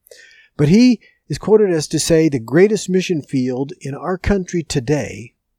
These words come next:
is the local church. It's the people that are already sitting in our churches." Now, if we take a look at that statement, a powerful statement that he made,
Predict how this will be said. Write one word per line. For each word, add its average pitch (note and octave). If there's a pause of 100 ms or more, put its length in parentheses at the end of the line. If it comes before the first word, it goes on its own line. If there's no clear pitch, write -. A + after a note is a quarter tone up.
(1200)
is C3+
the C#3+
local E3+
church. -
It's C3
the C3+
people F#3+ (220)
that C3+
are C3+
already F3
sitting E3
in D#3
our D#3
churches." - (2000)
Now, D#3+ (760)
if -
we D#3
take A3
a F#3
look F3
at F3+
that C#3+
statement, - (1300)
a -
powerful G#3+
statement G#2+
that G2+
he G2
made, G2